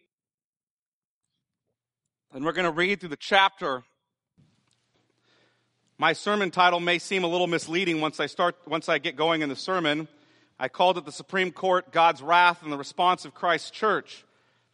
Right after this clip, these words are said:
And then I'm just preaching out of Romans one. So did you bait and switch us? I didn't,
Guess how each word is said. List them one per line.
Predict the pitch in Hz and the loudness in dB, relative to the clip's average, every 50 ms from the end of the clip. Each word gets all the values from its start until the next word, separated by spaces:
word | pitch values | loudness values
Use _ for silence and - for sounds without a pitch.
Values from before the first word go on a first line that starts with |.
| _ _ _ _ _ _ _ _ _ _ _ _ _ _ _ _ _ _ | _ _ _ _ _ _ _ _ _ _ _ _ _ _ _ _ _ _
And | - 131 147 | -8 -2 2
then | 165 | 2
I'm | 165 160 | 2 2
just | 156 147 - | 0 -6 -10
preaching | - - 180 165 - 170 160 | -6 -6 -6 -4 -4 -2 0
out | 156 151 147 | 0 0 2
of | |
Romans | 147 147 151 147 127 113 | 2 0 0 0 -2 -6
one. | 120 139 147 143 117 98 - - _ _ _ _ _ _ - - _ _ _ - _ - - _ _ - - - - | 0 2 2 2 2 0 -8 -18 _ _ _ _ _ _ -20 -20 _ _ _ -20 _ -20 -20 _ _ -20 -20 -20 -10
So | - 156 151 | -6 -6 -6
did | 143 131 | -4 -6
you | 139 147 | -10 -10
bait | 127 135 165 170 185 | 0 2 4 4 4
and | 180 170 151 | 2 0 -2
switch | - - 175 160 - - | -6 -6 -6 -6 -4 -4
us? | 127 101 92 - - | -6 -6 -6 -6 0
I | - 165 | 0 0
didn't, | 170 147 226 254 226 175 170 165 165 - - | 2 2 0 0 0 0 -6 -8 -8 -12 -20